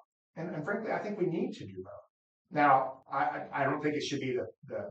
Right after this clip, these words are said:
the sole focus and the sole priority, particularly for the, for the cities, Wichita and, and, and Mays and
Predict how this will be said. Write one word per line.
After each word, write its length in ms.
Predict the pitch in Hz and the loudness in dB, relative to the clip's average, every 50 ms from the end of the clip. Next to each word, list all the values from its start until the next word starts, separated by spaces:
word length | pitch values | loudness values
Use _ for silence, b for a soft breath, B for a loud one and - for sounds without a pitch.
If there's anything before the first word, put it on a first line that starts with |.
| - - | -10 -10
the 80 | - | -10
sole 460 | - - - 147 135 127 - 139 135 - | -8 -2 4 6 6 8 8 6 4 4
focus 400 | 135 123 123 123 147 143 - - | 4 4 4 4 4 0 -4 -6
and 120 | 107 98 | -8 -8
the 40 | 98 | -8
sole 320 | - - 131 123 123 120 | -4 -2 2 2 2 2
priority, 520 | 120 - 101 101 104 104 107 113 117 143 139 | 2 2 4 4 4 2 0 0 0 -2 -2
particularly 420 | - - - 127 123 123 - - - - | -4 -6 -6 -4 -4 -4 -6 -8 -14 -14
for 80 | - | -12
the, 180 | 110 101 98 95 - _ | -12 -12 -14 -16 -18 _
for 180 | - 110 104 - | -10 -8 -8 -8
the 60 | - - | -8 -8
cities, 600 | - - 123 123 - - - - - - - - _ _ _ - | -6 -2 -2 0 0 0 -2 -2 -4 -8 -10 -14 _ _ _ -2
Wichita 680 | 117 120 - 131 - - - - - - - 92 92 - | -2 -2 -2 -2 -2 2 2 4 4 4 4 2 2 0
and, 360 | - 107 104 104 101 98 95 | -4 -6 -6 -6 -6 -6 -8
and, 140 | 92 95 95 95 98 - - | -8 -10 -12 -12 -12 -12 -12
and 200 | 104 101 98 98 | -12 -10 -6 -4
Mays 480 | 101 107 107 107 107 107 107 107 107 | -4 -2 -2 -2 -2 0 -2 -2 -4
and 100 | 107 98 | -6 -10